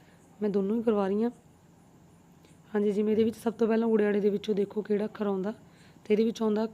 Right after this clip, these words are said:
ਖਿਸਕ, ਖੱਖਾ ਆਉਂਦਾ ਪਹਿਲਾਂ।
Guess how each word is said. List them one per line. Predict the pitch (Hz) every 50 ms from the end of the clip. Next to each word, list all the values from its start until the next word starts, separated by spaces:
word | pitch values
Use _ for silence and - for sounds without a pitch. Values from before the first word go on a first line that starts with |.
| - - - - -
ਖਿਸਕ, | - - 214 202 208 - - - - 240 247 - - - _ - - - - - - - - - - - -
ਖੱਖਾ | - 208 - - - 220
ਆਉਂਦਾ | 214 208 202 208 202
ਪਹਿਲਾਂ। | 196 208 208 226 254